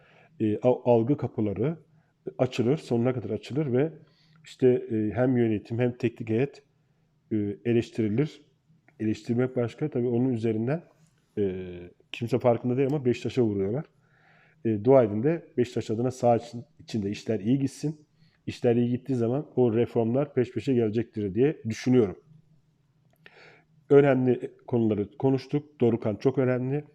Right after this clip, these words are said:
Ben ıslak imzanın her an olabileceğini tahmin ediyorum. İki, Ersin ve Rıdvan. Üç, hakemler. Bir kez daha söylüyorum. Bırakın benim Milliyet Gazetesi'nde yazdığım haberin içinden cımbızla, e, çıkarıp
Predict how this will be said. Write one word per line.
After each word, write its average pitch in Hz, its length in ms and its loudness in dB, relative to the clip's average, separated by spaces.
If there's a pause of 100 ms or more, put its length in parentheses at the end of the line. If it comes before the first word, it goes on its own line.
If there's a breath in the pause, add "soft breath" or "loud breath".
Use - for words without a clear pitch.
(280)
Ben 113 180 2
ıslak 120 320 -4
imzanın 113 300 0
her 123 120 4
an 117 120 2
olabileceğini 98 580 -2 (640 soft breath)
tahmin 117 300 2
ediyorum. 127 440 2 (580 loud breath)
İki, 131 380 0
Ersin 120 500 2
ve 110 260 0
Rıdvan. 117 500 0 (580 soft breath)
Üç, 147 300 0
hakemler. 117 640 0 (180)
Bir - 80 -14
kez 110 220 -2
daha 117 160 2
söylüyorum. 135 460 -2 (720 soft breath)
Bırakın 127 360 4
benim 107 180 0
Milliyet 107 380 0
Gazetesi'nde - 480 -6
yazdığım 107 340 -4
haberin 110 440 -2 (360 soft breath)
içinden 117 440 -2
cımbızla, 107 520 0 (140)
e, 104 220 -2
çıkarıp - 500 -4